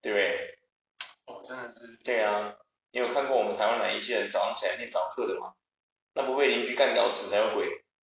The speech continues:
Speaker 1: 对不对？哎呀，是不是这么说？你试试看，早上四五点起来，你在那边敲木鱼，然后念经啊，我看你的邻居不骂你，我就觉得奇怪。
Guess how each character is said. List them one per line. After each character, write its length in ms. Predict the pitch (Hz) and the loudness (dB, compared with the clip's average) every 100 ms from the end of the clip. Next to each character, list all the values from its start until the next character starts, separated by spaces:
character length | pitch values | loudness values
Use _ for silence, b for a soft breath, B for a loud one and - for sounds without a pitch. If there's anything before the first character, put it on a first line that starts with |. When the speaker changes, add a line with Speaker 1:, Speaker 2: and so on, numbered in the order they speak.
| _ _ | _ _
Speaker 1:
对 100 | 123 | 0
不 60 | |
对？ 420 | 113 95 - - - _ _ _ _ | 2 2 -2 -10 -18 _ _ _ _
哎 100 | 101 104 | -2 2
呀， 340 | 104 90 - - _ _ _ _ - | 2 0 -8 -18 _ _ _ _ -10
是 100 | 127 | -6
不 60 | |
是 60 | 123 | -4
这 20 | |
么 80 | 113 | -4
说？ 340 | 101 - - _ _ _ _ _ _ _ _ | -4 -6 -10 _ _ _ _ _ _ _ _
你 80 | 175 | -4
试 140 | 175 | -2
试 160 | 180 180 | 0 2
看， 140 | 170 | 4
早 160 | 131 131 | 6 4
上 100 | - | 4
四 280 | - 160 139 | 0 0 0
五 40 | |
点 160 | 135 - | 0 2
起 140 | - | 4
来， 180 | - - | 4 2
你 80 | 127 | 0
在 60 | |
那 80 | 135 | 2
边 180 | 135 135 | 0 0
敲 320 | - 131 139 | 4 4 4
木 140 | 135 104 | 0 0
鱼， 120 | 104 | 2
然 140 | 104 | 2
后 60 | 127 | 2
念 160 | 123 | -2
经 200 | 117 110 | -2 -2
啊， 140 | 104 95 - _ _ | -2 -2 -6 _ _
我 100 | 104 | -4
看 220 | - 147 | 0 2
你 100 | 113 | 0
的 60 | 113 | -2
邻 140 | 127 | -4
居 140 | 139 139 | -6 -6
不 120 | 156 | 0
骂 240 | 139 120 | 4 4
你， 100 | - | 2
我 60 | - | -2
就 100 | 101 | -6
觉 120 | 104 | -4
得 60 | 101 | -2
奇 140 | - | 0
怪。 220 | 113 98 | 2 2